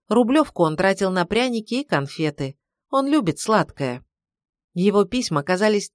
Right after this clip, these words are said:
такими детскими. Об этой девчонке ни слова. Нет, что-то было. Короткая приписка. Я не придала ей значения. Возможно, потому, что это была всего лишь приписка.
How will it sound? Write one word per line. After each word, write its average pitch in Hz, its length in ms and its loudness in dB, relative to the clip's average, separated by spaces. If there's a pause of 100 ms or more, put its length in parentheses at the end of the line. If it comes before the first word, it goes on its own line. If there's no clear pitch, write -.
такими 233 400 -2
детскими. 147 800 -4 (520)
Об 165 220 -2
этой 170 200 0
девчонке 147 760 -4 (280)
ни 208 260 2
слова. 214 580 2 (440)
Нет, 247 360 0 (420)
что-то 285 460 0
было. 165 420 0 (420)
Короткая 240 520 2
приписка. 214 680 -4 (360)
Я 196 260 0
не 196 120 -4
придала 202 440 4
ей 190 240 -2
значения. 175 840 -2 (560)
Возможно, 175 600 -2
потому, 160 560 -4 (200)
что - 220 -4
это 269 180 0
была 190 300 0
всего 185 320 -4
лишь 185 260 -6
приписка. 170 680 -6